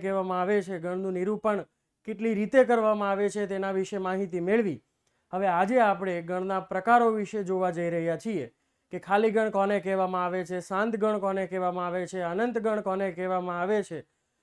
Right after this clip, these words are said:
ઉપગણ કોને કહેવામાં આવે છે, બરાબર છે? તેના વિશે આજે આપણે જોવાના છીએ. તો એ પહેલા આપણે શરૂઆત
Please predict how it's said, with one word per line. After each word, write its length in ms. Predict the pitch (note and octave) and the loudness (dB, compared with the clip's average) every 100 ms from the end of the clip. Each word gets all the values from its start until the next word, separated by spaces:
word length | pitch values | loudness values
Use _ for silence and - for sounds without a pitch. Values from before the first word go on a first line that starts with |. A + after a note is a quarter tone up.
| _ _ _ - | _ _ _ -2
ઉપગણ 420 | A3 G3+ C4+ C4 | 0 4 4 6
કોને 300 | A#3 A3+ G#3+ | 4 4 2
કહેવામાં 460 | G#3 G#3 G3 F#3+ F#3+ | 4 4 4 4 6
આવે 180 | A3+ | 6
છે, 240 | G#3+ E3+ A2+ _ _ _ _ _ | 6 0 -8 _ _ _ _ _
બરાબર 320 | E3+ F#3 A3+ G#3 | -2 2 2 2
છે? 180 | A3+ A3 _ _ - | -2 -2 _ _ -4
તેના 240 | G3+ B3 | 0 2
વિશે 240 | A3+ G#3 A#3 | 0 0 2
આજે 220 | G#3 G3+ | 2 4
આપણે 280 | G#3 F#3+ G3 F3+ | 2 2 0 0
જોવાના 360 | F#3+ F3 D#3 - | 0 0 -2 -4
છીએ. 260 | G#3+ D#3 G#2+ _ _ _ _ _ _ _ _ _ _ _ _ _ _ _ _ _ _ _ _ _ _ _ _ _ _ _ _ _ _ _ - | -4 -4 -6 _ _ _ _ _ _ _ _ _ _ _ _ _ _ _ _ _ _ _ _ _ _ _ _ _ _ _ _ _ _ _ -4
તો 100 | G#3 B2+ _ _ _ _ _ _ _ _ _ _ _ _ _ _ _ - | -4 -4 _ _ _ _ _ _ _ _ _ _ _ _ _ _ _ 2
એ 140 | B3 | 4
પહેલા 340 | B3 A3 A3 F#3+ | 4 2 4 4
આપણે 240 | F3 F#3+ G3+ | 2 0 -4
શરૂઆત 360 | - G#3 A#3+ A#3 | -2 4 6 4